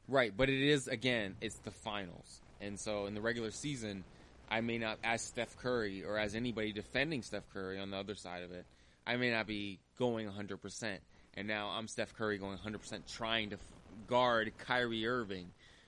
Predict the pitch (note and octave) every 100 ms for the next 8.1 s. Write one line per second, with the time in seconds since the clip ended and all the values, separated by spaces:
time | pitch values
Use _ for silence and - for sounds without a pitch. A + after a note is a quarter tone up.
0 | - C#3 G#2+ G#2 G2 G#2+ G2+ - A2 G2+
1 | G#2 - G#2+ G#2 G#2 F#2+ G#2 G2+ G2+ G2+
2 | G2 G2 G2 F2 D#2+ E2 F#2+ - A2 A2+
3 | G#2 G#2+ G2+ F#2 F#2 - A#2 A2 F#2+ F2
4 | - - - - - G#2+ G2+ F2 - -
5 | A2 G2+ G2+ F2+ - G2+ - F#2 - -
6 | A2 - A#2+ A2 G#2 G2+ - - A#2 G2
7 | - G2+ G2 A2 G#2+ G2+ F#2 - F2+ F2
8 | F2